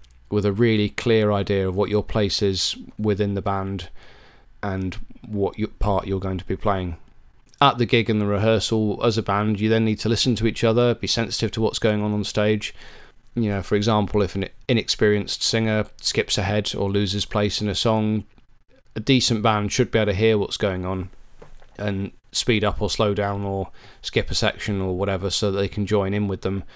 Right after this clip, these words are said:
and everything can resolve and carry on. Situations can change and scenarios don't go to plan, but your performance will need to be good enough to adapt to that. You just, you need to be good enough at what you're doing that you can improvise and adapt and overcome a bit.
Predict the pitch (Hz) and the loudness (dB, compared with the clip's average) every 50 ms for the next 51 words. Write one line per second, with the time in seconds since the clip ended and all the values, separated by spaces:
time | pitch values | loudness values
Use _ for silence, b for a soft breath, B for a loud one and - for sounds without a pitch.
0 | B B B B B B B B B - 104 104 92 101 101 107 101 - 101 101 | B B B B B B B B B -2 0 0 0 0 0 0 0 0 -2 -2
1 | 98 - 107 101 98 98 98 98 104 98 101 104 95 101 101 98 - 107 104 104 | -2 -2 0 0 0 0 2 2 2 2 2 2 0 -2 -4 -4 -2 0 0 2
2 | 104 104 110 123 127 120 B B B B B B B B B _ _ _ - - | 2 2 2 2 0 0 B B B B B B B B B _ _ _ -20 -20
3 | - - - - - - 180 147 - 143 139 123 117 - - 120 110 - - 120 | -20 -18 -8 -2 2 2 2 4 6 6 6 6 4 2 2 0 0 0 0 0
4 | 113 107 - 123 117 104 98 98 101 98 107 107 107 107 107 95 - 117 113 117 | 0 2 2 2 2 2 2 0 0 -2 -2 -2 0 0 0 2 2 2 4 4
5 | 110 107 104 104 104 - - 110 101 107 104 101 - 104 - 123 113 107 101 95 | 4 4 4 2 2 2 2 2 2 2 0 0 0 0 2 2 2 2 2 2
6 | - 107 - 113 110 - - 113 - - 127 120 117 113 104 - - - - - | 0 0 0 0 0 2 2 4 6 6 6 6 4 2 0 0 -2 -6 -4 -2
7 | 113 110 110 110 113 117 117 110 101 - - 95 107 104 104 98 - - - - | 0 0 2 2 2 2 2 0 0 -2 -4 -2 0 0 0 -2 -4 -6 -4 0
8 | 113 107 107 107 104 95 90 - - - 107 101 - 113 101 - 127 - 104 101 | 0 2 2 0 -2 -2 -4 -4 -2 0 0 2 2 0 0 -2 -4 -4 -2 -2
9 | 90 87 - 95 98 92 101 101 - - 101 95 95 104 107 104 104 - - - | -2 -4 -4 -4 -4 -4 -4 -4 -4 -4 -6 -4 -4 -2 -2 -2 -2 -4 -4 -6
10 | 90 98 92 - - 107 98 98 98 95 - - 98 87 95 101 - - 101 101 | -6 -6 -2 0 0 0 0 0 -2 -4 -4 -4 -4 0 0 0 0 0 -2 0
11 | 107 104 101 95 98 98 - B B B B B B B B B B B B B | 0 0 0 0 -2 -4 -6 B B B B B B B B B B B B B
12 | - - - - - - - - - 110 98 - - 104 104 98 - - 110 110 | -20 -20 -20 -20 -20 -20 -6 0 2 2 2 2 0 0 -2 0 0 -2 0 0
13 | 110 104 104 101 95 101 95 95 92 95 90 - 98 101 92 104 98 - - - | 0 0 -2 -2 0 0 0 0 0 -2 -2 -2 -4 -2 0 0 0 0 -2 -6
14 | - - 101 104 101 98 92 95 - - 113 107 98 87 95 90 92 | -8 -6 -2 -2 0 -2 -2 -2 -2 0 0 0 0 -2 -4 -6 -6